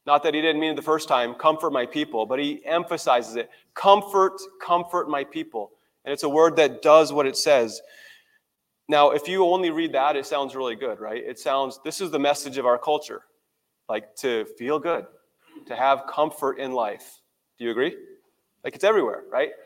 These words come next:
Tell yourself whatever you have to, to feel better, right? Do whatever you have to, to feel better,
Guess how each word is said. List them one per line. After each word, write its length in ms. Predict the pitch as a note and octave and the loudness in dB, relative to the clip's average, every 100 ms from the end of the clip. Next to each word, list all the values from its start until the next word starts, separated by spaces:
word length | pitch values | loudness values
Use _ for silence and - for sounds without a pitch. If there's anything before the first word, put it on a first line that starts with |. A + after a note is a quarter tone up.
| _ _ _ - | _ _ _ 0
Tell 240 | E3+ F3+ | 6 8
yourself 440 | G3+ F#3+ G3 F3+ D3 | 8 4 4 2 4
whatever 280 | C#3+ E3 | 4 4
you 120 | F3 E3+ | 4 6
have 320 | D#3 D3+ D3+ | 6 6 4
to, 160 | D#3+ | -4
to 80 | C3+ | -4
feel 280 | C3 C#3+ C3+ | -6 -4 -2
better, 340 | A2 G2+ F#2 - _ _ _ _ A2 | -4 -8 -8 -14 _ _ _ _ -14
right? 160 | A2+ - | -12 -8
Do 160 | F3 G#3 | -2 2
whatever 300 | G#3+ G#3 G3 | 4 4 4
you 100 | F#3+ | 2
have 300 | F3 F3+ F3+ | 4 2 2
to, 160 | F3 | -4
to 80 | C#3+ | -4
feel 320 | - E3 E3 | -6 -4 -2
better, 420 | D#3 C3 G#2+ G#2+ | 0 0 0 -8